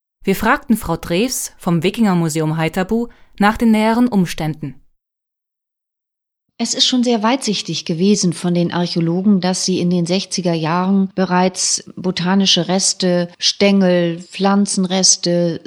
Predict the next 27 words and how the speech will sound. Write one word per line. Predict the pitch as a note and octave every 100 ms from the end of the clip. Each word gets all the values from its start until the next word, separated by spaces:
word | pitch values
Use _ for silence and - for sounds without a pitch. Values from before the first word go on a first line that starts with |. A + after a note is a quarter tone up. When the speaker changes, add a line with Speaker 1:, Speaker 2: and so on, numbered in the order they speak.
| -
Speaker 2:
Samen | D#3+ F3+ F3+ F#3+ F3+
und | E3+ E3+
Pollen | F3+ G3+ G#3+ G3+ -
abgeborgen | G#3 - G3+ F3+ F#3 F#3 F3+ F3
haben | F3+ F3+ F3+
und | F3
untersuchen | - F3+ F3+ E3+ G3+ G#3
ließen, | F#3 F3+ F3 F3
sodass | F3 F3+ F#3 -
wir | F3
heute | F3 F#3+ G3 F#3 - - - - -
über | - A#3+ A3+ G#3
tausend | F#3 G#3+ A#3 A3+ G#3
Pflanzen | - F#3+ G3+ A3+ A3 F#3+
kennen, | F#3 F#3+ F#3+ F#3 F3
die | G3 -
in | F3 F3
Haithabu | F#3+ G#3 A3+ G3 G3+ G3+ G3+ -
wuchsen | G3 B3+ - C4+ B3+
und | - G#3
von | - A3 A3
den | G#3+ G3+
Einwohnern | G3 G3+ G#3+ A3 G#3+ G3
wahrscheinlich | G3 G3+ G#3 G3+
auch | G3+ -
genutzt | G#3 A3 A#3+ - -
wurden. | D#3+ D#3 C3+ C3+